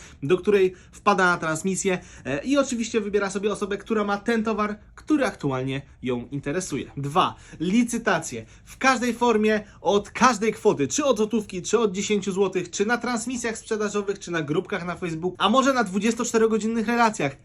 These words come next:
Każda forma jest dowolna. Ludzie uwielbiają licytacje, licytują,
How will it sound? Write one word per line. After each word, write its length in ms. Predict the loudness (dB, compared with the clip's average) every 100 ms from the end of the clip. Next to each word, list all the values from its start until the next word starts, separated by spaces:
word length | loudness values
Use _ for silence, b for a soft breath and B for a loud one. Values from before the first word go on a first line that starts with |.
| -2
Każda 300 | 2 2 2
forma 320 | 0 0 2
jest 120 | 0
dowolna. 500 | 0 0 0 2 0 B B B
Ludzie 320 | 0 4 2
uwielbiają 600 | 2 4 4 4 2 2
licytacje, 640 | 0 -2 -2 -2 -2 -4 -6 B B -2
licytują, 720 | -2 0 -2 0 0 -2 -6